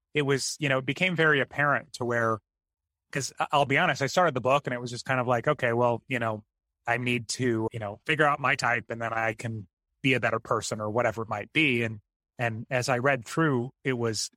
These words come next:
I realized, okay, first of all, I'm the person that Jen's making fun of who, you know, Googles the quiz and, <laughs> and then it says, you know, "Hey, you're this." And you're like, "Yeah, okay, that sounds right." And then we end up,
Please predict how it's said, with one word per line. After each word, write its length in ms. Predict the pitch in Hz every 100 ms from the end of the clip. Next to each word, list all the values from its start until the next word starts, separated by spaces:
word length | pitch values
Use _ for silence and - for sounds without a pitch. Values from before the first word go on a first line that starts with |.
| - 127
I 160 | 127
realized, 420 | 135 143 123 117
okay, 240 | - 135 123
first 300 | - 127 -
of 80 | 120
all, 240 | 110 107 - _ _
I'm 200 | 127 120
the 80 | 120
person 360 | 135 120 - 110
that 120 | 110
Jen's 280 | 120 113 123
making 300 | 113 113 101
fun 220 | 123 113
of 140 | 104
who, 200 | - 104 104
you 80 |
know, 140 | 117 101
Googles 400 | - 110 113 -
the 100 | 110
quiz 360 | - 113 110 110
and, 180 | 107 - _ -
<laughs> 220 | 165 -
and 440 | 214 - 208 202 190
then 100 | 196
it 60 | 165
says, 300 | 202 180 -
you 80 | 170
know, 100 | 139 - - -
"Hey, 140 | 247
you're 200 | 226 220
this." 280 | 226 220 -
And 80 | 175
you're 100 | 170
like, 220 | 160 160 _ _ -
"Yeah, 280 | 254 180 185
okay, 280 | 185 147
that 200 | 147 175
sounds 280 | - 135 123
right." 260 | 117 117 123 _ _ -
And 120 | 147
then 100 | 156 156
we 100 | 151
end 160 | 151
up, 120 | 135